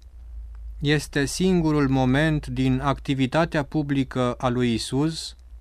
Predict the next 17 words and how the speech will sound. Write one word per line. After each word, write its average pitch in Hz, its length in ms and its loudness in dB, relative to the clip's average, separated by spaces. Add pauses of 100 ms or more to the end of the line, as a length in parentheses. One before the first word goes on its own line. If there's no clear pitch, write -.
(460)
dinainte 156 680 4
de 151 140 2
ultima 156 540 2
sa 139 540 0
suire 139 640 0
la 113 140 2
Ierusalim, 135 760 0 (1120)
moment 160 500 4
care 160 340 0
este 165 400 2
relatat 151 680 2
de 143 200 2
toate 151 600 2
cele 139 320 -2
patru 139 440 0
sfinte 131 600 -2
evanghelii. 117 680 -2